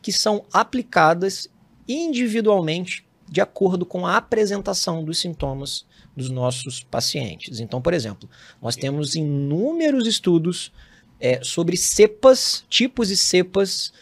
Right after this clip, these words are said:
de, de probióticos que auxiliam no tratamento da depressão, que auxiliam no tratamento da ansiedade, aí outras cepas que auxiliam no tratamento da ansiedade,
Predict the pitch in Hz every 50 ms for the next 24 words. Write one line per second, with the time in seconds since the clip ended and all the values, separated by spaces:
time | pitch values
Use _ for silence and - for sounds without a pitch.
0 | - _ - _ _ - 127 117 131 147 151 151 147 147 147 139 135 135 127 120
1 | 123 - 123 151 180 - 147 127 127 175 196 175 156 165 - - - 233 220 -
2 | - - - _ - - - - _ _ _ - - 240 262 254 - - - 339
3 | 320 269 214 214 226 233 247 247 247 247 - 240 226 220 - 226 202 185 180 180
4 | 185 185 185 185 - 220 220 - - 151 - - _ _ _ _ _ _ _ _
5 | _ _ _ _ _ _ _ _ _ _ _ _ _ _ _ _ _ _ _ _
6 | _ _ - 156 160 160 - - 311 302 247 226 247 277 269 254 240 - 233 233
7 | 233 214 214 214 - 214 202 202 - - 208 190 - - 127 123 127 143 208 247
8 | 247 247 247 - - 226 185 - - - - - - 151 151 - 180 156 170 190
9 | 190 196 180 190 202 196 - 185 180 180 175 180 185 - 214 190 160 143 127 101
10 | 101 - -